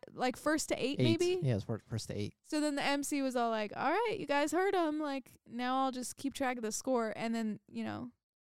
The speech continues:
Speaker 1: come down to the wire, and they got eight points, and it, it was still, like, you know,
Speaker 2: Yeah, you
Speaker 1: neck and neck.
Speaker 2: Yeah, you, you get the audience, um, excited.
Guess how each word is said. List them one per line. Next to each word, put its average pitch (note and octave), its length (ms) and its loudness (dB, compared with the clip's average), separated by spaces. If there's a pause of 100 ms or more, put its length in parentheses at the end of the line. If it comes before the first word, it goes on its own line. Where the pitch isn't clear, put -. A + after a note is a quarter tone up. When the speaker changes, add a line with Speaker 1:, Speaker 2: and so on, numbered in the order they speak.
(120)
Speaker 1:
come A3+ 200 -2
down A3 240 0
to A#3+ 60 -10
the A#3 120 0
wire, G#3+ 320 2
and G#3 160 0
they G#3 100 -2
got F#3+ 320 -4
eight - 160 -10
points, A#3 380 -6
and B3 260 -10 (320)
it, - 240 -8
it G3 160 -4
was G#3+ 140 -6
still, G#3 340 -6
like, - 380 -10 (1080)
you - 80 -18
know, - 200 -14 (120)
Speaker 2:
Yeah, E3+ 140 -2
you B2 60 0
Speaker 1:
neck A#3+ 200 -2
and G#3 120 -2
neck. - 360 -8
Speaker 2:
Yeah, C#3 160 -4
you, G#2 140 -4
you G#2+ 200 -6
get A2+ 160 -2
the G#2 100 -6
audience, F#2+ 480 -8 (340)
um, F#2 320 -8
excited. F2+ 440 -8